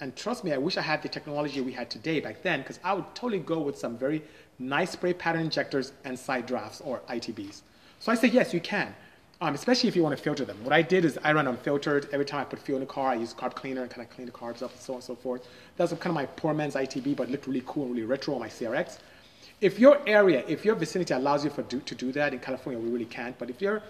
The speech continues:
if your area allows you to run I T Bs like that, yeah, by all means do it. The sound,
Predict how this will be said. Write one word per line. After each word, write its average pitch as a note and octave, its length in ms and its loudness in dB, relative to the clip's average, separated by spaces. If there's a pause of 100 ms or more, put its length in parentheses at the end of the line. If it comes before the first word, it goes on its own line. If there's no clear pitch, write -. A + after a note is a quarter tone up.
(260)
if D3+ 120 -8
your A3+ 160 2
area G3 240 6
allows D#3+ 360 4
you F3 80 4
to D3 180 -2
run B2+ 340 -2
I D#3+ 120 -4
T E3 120 -8
Bs E3 140 2
like D#3+ 120 -2
that, F#3+ 120 0
yeah, E3+ 100 0
by C#3+ 140 -2
all F3+ 80 0
means F#3+ 180 -2
do F3 200 0
it. - 180 -8
The C#3+ 100 0
sound, A3 760 2